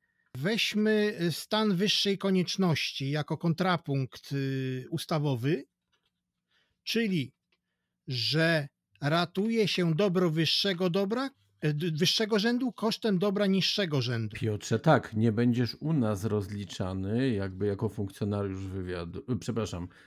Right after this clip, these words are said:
Speaker 1: Ale
Speaker 2: e,
Speaker 1: nie masz
Speaker 2: jako
Speaker 1: być z czego rozliczany, ponieważ
Speaker 2: Mm.
Speaker 1: nie popełniasz,
Speaker 2: Tak,
Speaker 1: rozumiesz?
Speaker 2: jasne, ale na przykład, jeżeli byś coś buchnął Niemcom, rzucam, tak? E, no to dla nich oczywiście będziesz osobą, która karnie powinna za to odpowiedzieć, nie?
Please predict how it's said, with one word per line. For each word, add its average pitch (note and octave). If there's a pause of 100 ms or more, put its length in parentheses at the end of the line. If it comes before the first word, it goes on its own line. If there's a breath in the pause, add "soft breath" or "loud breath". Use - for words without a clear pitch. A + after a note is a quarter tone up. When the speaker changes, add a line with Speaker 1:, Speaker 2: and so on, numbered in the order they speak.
(340 soft breath)
Speaker 1:
Ale D3+
Speaker 2:
e, -
Speaker 1:
nie A2+
masz F#3+
Speaker 2:
jako B2+
Speaker 1:
być -
z -
czego A3+
rozliczany, F3
ponieważ F3
Speaker 2:
Mm. A2+
Speaker 1:
nie F#3+
popełniasz, F3
Speaker 2:
Tak, C3
Speaker 1:
rozumiesz? C3+
Speaker 2:
jasne, B2
ale A#2+
na E3+
przykład, A#2+
jeżeli B2
byś A#2
coś F2+
buchnął G#2
Niemcom, A2+
rzucam, G#2+
tak? A#2+ (680 soft breath)
E, G#2
no A2+
to C3
dla A#2
nich B2
oczywiście A2+
będziesz G#2+
osobą, G2+
która A2+
karnie G2+
powinna F#2+
za F#2
to F#2+
odpowiedzieć, -
nie? D3